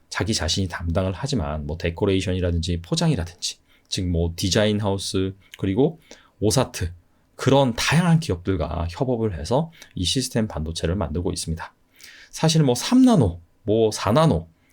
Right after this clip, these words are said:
수율 이런 거 얘기하면서 뭐, 삼성이 거의 티에스엠씨를 따라잡았네, 그렇게 얘기를 하지만, 삼성이 구조적으로 티에스엠씨를 넘어설 수 없는 이유가 바로 이렇게 다양한 생태계를 갖추고 있지 못하기 때문입니다. 티에스엠씨 같은 경우에는 디자인 하우스,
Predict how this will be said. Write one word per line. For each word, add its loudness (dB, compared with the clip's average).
수율 2
이런 2
거 2
얘기하면서 2
뭐, 0
삼성이 0
거의 -2
티에스엠씨를 -2
따라잡았네, 0
그렇게 2
얘기를 2
하지만, 0
삼성이 -2
구조적으로 0
티에스엠씨를 0
넘어설 0
수 -6
없는 2
이유가 -4
바로 0
이렇게 0
다양한 0
생태계를 -2
갖추고 -4
있지 -6
못하기 -4
때문입니다. -6
티에스엠씨 2
같은 0
경우에는 2
디자인 2
하우스, -6